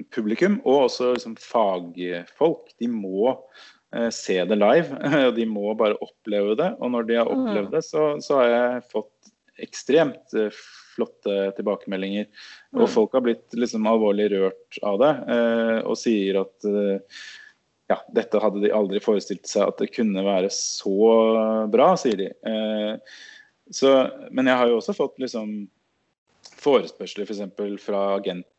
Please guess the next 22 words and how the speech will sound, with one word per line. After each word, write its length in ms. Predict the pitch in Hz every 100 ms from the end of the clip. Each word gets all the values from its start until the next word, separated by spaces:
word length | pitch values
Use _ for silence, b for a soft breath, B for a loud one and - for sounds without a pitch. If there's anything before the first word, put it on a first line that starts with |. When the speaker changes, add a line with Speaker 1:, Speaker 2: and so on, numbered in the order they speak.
| -
Speaker 1:
min 240 | 98 98
i 60 | 98
Tyskland 600 | - 92 - 104 107 110 - B B B
om, 480 | - 101 101 101 - - -
eh, 320 | 58 58 - -
der 140 | 104
hadde 160 | 104 104
han 120 | 104
liksom, 340 | 107 110 104 101
eh, 720 | 101 101 101 101 98 98 - -
prøvd 200 | - 101
å 80 |
booke 280 | 101 - -
meg 180 | 90 92
til 140 | 95 98
et, 240 | - _
eh, 440 | 104 98 98 95 90
en 100 | 101
jazzklubb 520 | 92 - - 104 101
som 160 | - 104
hadde 180 | 101 101
sagt, 200 | 98